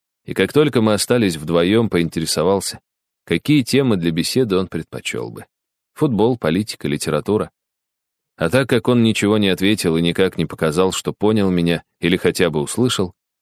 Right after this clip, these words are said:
я заговорил и сказал что-то, чего сейчас и сам, разумеется, не могу припомнить, но примерно следующее.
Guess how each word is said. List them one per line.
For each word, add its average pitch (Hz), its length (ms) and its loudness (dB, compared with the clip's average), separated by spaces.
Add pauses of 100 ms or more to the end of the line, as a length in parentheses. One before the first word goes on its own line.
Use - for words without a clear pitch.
(300)
я 95 160 2
заговорил 113 520 4
и - 20 2
сказал 104 400 2
что-то, 95 560 -2 (140)
чего 78 220 -2
сейчас 87 480 -2
и 80 60 -2
сам, 110 280 0
разумеется, 85 560 0
не 85 100 0
могу 80 280 -2
припомнить, 87 680 -2 (500)
но 151 180 0
примерно 107 440 0
следующее. 82 680 -4